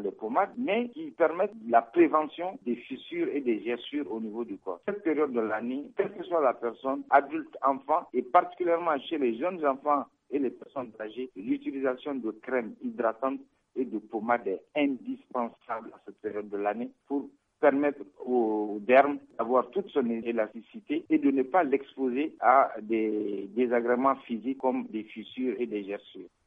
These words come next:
Il ne faut pas oublier trois parties du corps, le visage, les mains et les pieds.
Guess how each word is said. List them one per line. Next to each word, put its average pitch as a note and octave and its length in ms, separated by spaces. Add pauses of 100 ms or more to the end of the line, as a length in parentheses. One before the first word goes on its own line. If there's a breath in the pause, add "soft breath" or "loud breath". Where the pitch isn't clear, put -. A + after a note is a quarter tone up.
Il C#3 80
ne C#3+ 80
faut C#3+ 160
pas D3 220
oublier A#2 640 (180)
trois E3+ 240
parties A2+ 300
du G2 140
corps, F#2+ 280 (240)
le C3 220
visage, D#3 440 (240)
les C3 200
mains D3+ 260 (460)
et D3 80
les B2 100
pieds. - 300